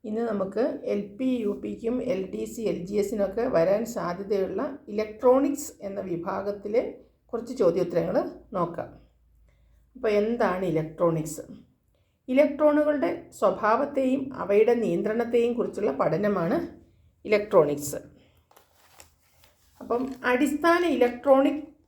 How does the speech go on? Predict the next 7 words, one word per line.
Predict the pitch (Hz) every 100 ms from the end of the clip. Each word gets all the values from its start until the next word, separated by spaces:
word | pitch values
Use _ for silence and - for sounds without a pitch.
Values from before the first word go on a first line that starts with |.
| _
ധർമ്മങ്ങൾ | 185 175 190 220 247 226
എന്തൊക്കെയാണെന്നൊരു | 165 160 165 180 151 156 170
ചോദ്യം | 165 165 165
വരും. | 160 156 302 - - - _ _ _ - - - _
അതായത് | 156 156 - 453 - - 311 - -
റെക്ടിഫിക്കേഷൻ, | 202 190 254 247 214 165 151 - 175 -
ഓസിലേഷൻ, | 170 175 226 - 175 151 143 - 233